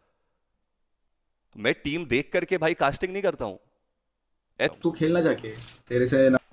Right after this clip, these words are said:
Speaker 1: अब ये भाई लॉजिक क्या है कि तू खेलना जाके? इसको मैं तुमको एक एग्जांपल समझाता हूँ। भाई बॉलीवुड में मूवीज बनती है,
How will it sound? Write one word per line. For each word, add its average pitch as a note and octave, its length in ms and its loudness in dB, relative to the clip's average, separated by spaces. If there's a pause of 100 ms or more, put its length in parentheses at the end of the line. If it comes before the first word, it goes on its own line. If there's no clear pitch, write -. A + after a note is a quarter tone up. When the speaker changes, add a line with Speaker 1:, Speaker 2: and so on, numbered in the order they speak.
(320)
Speaker 1:
अब A2 120 0
ये B2+ 200 2
भाई C#3+ 180 6
लॉजिक C3+ 320 2
क्या C#3 100 0
है C3+ 60 0
कि C#3+ 80 -8
तू C#3+ 160 -8
खेलना C3 300 -2
जाके? A#2+ 420 -4 (1300)
इसको D3+ 200 0
मैं F3 100 2
तुमको F3 200 -2
एक F3 80 2
एग्जांपल C3+ 420 2
समझाता A2 360 -4
हूँ। F2+ 160 -16
भाई C#3 120 2
बॉलीवुड D3+ 360 4
में D#3+ 80 -4
मूवीज D3 260 -4
बनती D3 260 -4
है, C#3 240 -6